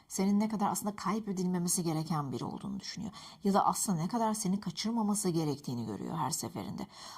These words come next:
Ama burada özellikle bütün bunları görürken de bir yandan da işte diyorum ya hayatında biri var mı? Bunu anlamaya çalışıyor böyle bir stoklayarak, gizli gizli, belki de işte dolaylı yollardan. Sessiz, hareketsiz ama her açıdan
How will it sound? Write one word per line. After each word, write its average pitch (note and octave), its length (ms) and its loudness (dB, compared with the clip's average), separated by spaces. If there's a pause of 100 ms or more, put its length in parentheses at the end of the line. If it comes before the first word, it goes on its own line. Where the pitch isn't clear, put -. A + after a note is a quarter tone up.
Ama F#3 200 6
burada B3+ 240 2
özellikle D3+ 720 0
bütün D4+ 240 -6
bunları D3 240 0
görürken C#3 640 -2
de B3 140 -2 (440)
bir G#3 80 4
yandan E3+ 400 2
da - 60 -8
işte - 220 -6
diyorum A#3 180 -2
ya A#2+ 140 -4
hayatında E3 500 0
biri D3 180 0
var G2+ 160 0
mı? - 160 -8 (180)
Bunu F#3+ 120 4
anlamaya D#3+ 380 0
çalışıyor - 360 -6
böyle - 160 -4
bir C#3 80 -2 (240)
stoklayarak, D#3 840 0
gizli D3+ 320 0
gizli, C#3+ 500 -2
belki C#3 260 2
de D3+ 40 0
işte D#3+ 260 -2
dolaylı C3 380 0
yollardan. G#2 640 -4 (520)
Sessiz, - 680 6 (200)
hareketsiz F#3 840 2 (280)
ama G#3 320 4 (340)
her - 300 8
açıdan G#3 520 4